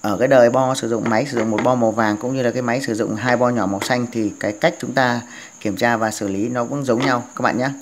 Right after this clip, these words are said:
Bởi vì tại vì hai cái đời đó thì các bạn thấy là gì? À, nó đều sử dụng cái L G, đều sử dụng cái quạt là quạt gì? Quạt chúng ta chỉ cắm một cái rắc có hai dây, còn tụ nó để bên ngoài. Đó, và quạt đấy là quạt không có,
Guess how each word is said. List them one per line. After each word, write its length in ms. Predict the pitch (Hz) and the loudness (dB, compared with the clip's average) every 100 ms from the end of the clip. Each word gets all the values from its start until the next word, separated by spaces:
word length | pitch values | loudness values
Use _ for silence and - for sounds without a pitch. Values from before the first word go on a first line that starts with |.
| - | -10
Bởi 120 | 95 | -6
vì 140 | 104 | -4
tại 180 | 101 104 | 0 0
vì 100 | 110 | 0
hai 200 | 107 123 | 0 -2
cái 100 | 127 | 0
đời 160 | 123 104 | 0 0
đó 160 | 104 135 | 0 -4
thì 100 | 113 | -4
các 60 | 127 | -4
bạn 180 | 120 | -4
thấy 100 | 104 | -4
là 120 | 120 110 | -4 -4
gì? 160 | 101 - - - - - | -6 -12 -18 -20 -20 -12
À, 260 | 90 98 95 | -8 -6 -6
nó 280 | 107 113 135 | -4 0 2
đều 140 | 120 | 2
sử 120 | - | 0
dụng 160 | 101 - | -4 -4
cái 140 | 110 - 117 | -4 -4 -4
L 40 | |
G, 200 | 117 123 | -2 -2
đều 120 | 110 | -2
sử 120 | 104 101 | -2 -6
dụng 140 | 95 | -6
cái 100 | 113 | -6
quạt 200 | - 107 | -2 -2
là 80 | 104 101 | -2 -4
quạt 140 | 101 | -4
gì? 180 | 104 101 101 - - - - - - | -4 -8 -8 -20 -20 -20 -20 -16 -6
Quạt 140 | 101 | -6
chúng 120 | 113 117 | -4 -2
ta 100 | 117 | -2
chỉ 120 | - | -2
cắm 160 | 92 120 | -2 -2
một 60 | 117 | -4
cái 80 | 120 | -4
rắc 140 | 139 135 | -4 -4
có 60 | |
hai 200 | 135 127 | -4 0
dây, 220 | 120 120 117 - - | 2 2 0 -14 -10
còn 140 | 107 | -6
tụ 240 | 110 62 | -2 -2
nó 120 | 107 123 | 0 2
để 160 | 92 | 2
bên 140 | 107 117 | 2 0
ngoài. 240 | 107 92 - - - - - - | 0 -2 -8 -20 -20 -20 -20 -8
Đó, 260 | 87 117 - | -4 -4 -4
và 80 | 110 | -4
quạt 300 | - 101 107 | -2 -2 -2
đấy 80 | |
là 80 | 123 | -4
quạt 200 | 110 98 - | -2 -4 -2
không 200 | 120 110 | -4 -2
có, 240 | 113 135 | -2 -4